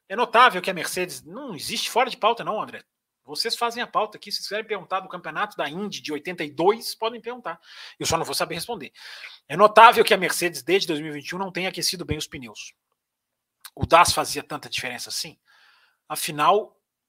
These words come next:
D-, Dom-, Domiantak dois mil e vinte com inova-, domi-, dominaram, sei lá,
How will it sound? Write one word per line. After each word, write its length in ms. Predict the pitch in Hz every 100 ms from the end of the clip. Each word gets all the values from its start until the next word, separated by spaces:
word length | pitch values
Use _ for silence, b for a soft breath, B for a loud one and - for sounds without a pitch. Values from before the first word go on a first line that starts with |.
| _ _ _
D-, 400 | 123 - - -
Dom-, 480 | 127 113 214 233 214 135
Domiantak 1000 | 127 208 185 170 127 - 190 - - 139
dois 280 | 123 147 120
mil 120 | 165
e 40 |
vinte 420 | - 151 202 - 180
com 200 | 180 190
inova-, 260 | 180 170 160 - -
domi-, 440 | 180 160 165 202
dominaram, 580 | 160 165 131 160 127 110
sei 240 | - -
lá, 140 | 135